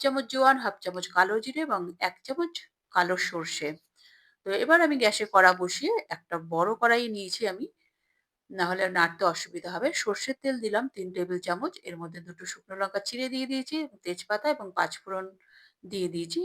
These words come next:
একটুখানি নেড়ে এর মধ্যে দিয়ে দিলাম হাফ চামচ হিং। হিং দিয়ে আমি হালকাভাবে কুড়ি থেকে পঁচিশ সেকেন্ড একটু নাড়াচাড়া করে নেবো। এরপর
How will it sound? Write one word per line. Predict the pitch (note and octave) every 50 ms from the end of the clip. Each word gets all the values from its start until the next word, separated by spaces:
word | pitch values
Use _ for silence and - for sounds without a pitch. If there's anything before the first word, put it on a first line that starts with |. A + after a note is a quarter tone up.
| - -
একটুখানি | - _ - - - E3+ E3+ F3 F3 F3+
নেড়ে | F#3+ A3 B3 D#4 F4 E4
এর | B3+ G#3
মধ্যে | F3+ E3 E3+ F3 E3
দিয়ে | E3+ E3+ D#3+
দিলাম | E3+ G#3+ A3 F3+ E3+
হাফ | F3 E3 - - -
চামচ | F3+ F3 F3 E3+ E3 - - -
হিং। | A3+ B3+ C#4+ D#4 G#4 - - _ _ _ _ _ _ _ _ _ _ _ _ _ _ _ -
হিং | A3+ B3 B3 B3 B3 B3
দিয়ে | D4 F#4 G4 D4+
আমি | A3+ G#3+ G#3+ G3
হালকাভাবে | F#3 F3 F3 F3+ F3+ F3 F3 F#3 F3+ F3 A3+ D#4 C5 - _ _ _ _ _ _ _ _ _ _ _ _ _ _ _ _ _ _ _ _ _ _ _ _ - -
কুড়ি | - A3+ G3+ F#3 F3+
থেকে | G3+ G3 G3 G3
পঁচিশ | G3 F#3+ - G#3 G3+ -
সেকেন্ড | F#3 - D#4 D#4+ E4 B3
একটু | G#3+ F#3 F#3 F3+
নাড়াচাড়া | E3+ D#3+ E3 E3+ E3 F3+ F3 F3+ F3+
করে | - F3+ F3 F3
নেবো। | F3+ F3+ - G#4+ F4 G#3+
এরপর | F3+ - - E3+